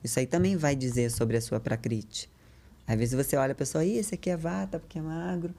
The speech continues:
aquele outro ali já é mais explosivo, deve ser do elemento fogo,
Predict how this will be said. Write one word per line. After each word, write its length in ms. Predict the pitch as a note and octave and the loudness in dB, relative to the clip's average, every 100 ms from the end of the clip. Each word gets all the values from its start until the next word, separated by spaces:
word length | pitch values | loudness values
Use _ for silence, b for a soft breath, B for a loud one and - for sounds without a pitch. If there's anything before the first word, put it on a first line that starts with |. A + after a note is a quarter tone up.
| B B B | B B B
aquele 400 | C#3 C#3 D3+ D3+ | -6 -2 0 2
outro 240 | D3+ D3+ D3+ | 0 0 0
ali 300 | C#3+ D3 D3+ B B B | 2 0 -2 B B B
já 260 | B2+ C3+ C#3+ | -4 -2 0
é 300 | C#3 C3+ C3 B B | 0 0 -4 B B
mais 680 | B2+ B2+ C3 C3 C3 B2 - | 0 2 2 2 0 -2 -6
explosivo, 680 | - - C#3 B2+ B2 C#3+ C#3 | -10 0 2 2 2 0 2
deve 200 | B2+ B2 | 0 0
ser 160 | B2+ C3 | 0 -2
do 80 | B2+ | 0
elemento 300 | B2 A#2+ A#2+ | 0 -2 -6
fogo, 520 | - D3 E3+ F3+ E3 | -2 2 2 2 0